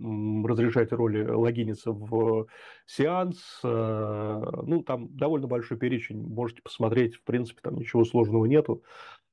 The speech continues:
А параметр роли определяет её полномочия и взаимодействие с системой аут-, аутентификации клиентов, да, и, м, для изменения атрибутов роли, соответственно, ну, по аналогии с тем, что мы уже видели для,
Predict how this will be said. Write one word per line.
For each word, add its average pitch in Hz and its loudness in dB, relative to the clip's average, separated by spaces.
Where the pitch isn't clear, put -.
А 110 2
параметр 147 -2
роли 139 4
определяет 131 0
её 120 -2
полномочия 123 -2
и - 0
взаимодействие 123 0
с 113 -12
системой 117 0
аут-, - -8
аутентификации 120 -2
клиентов, 147 2
да, 139 2
и, 175 2
м, 117 -2
для 127 2
изменения 135 2
атрибутов 127 -2
роли, 175 2
соответственно, 113 -2
ну, 131 0
по 123 -2
аналогии 117 -2
с - -16
тем, 117 0
что - -6
мы 113 2
уже 110 2
видели 113 0
для, 113 2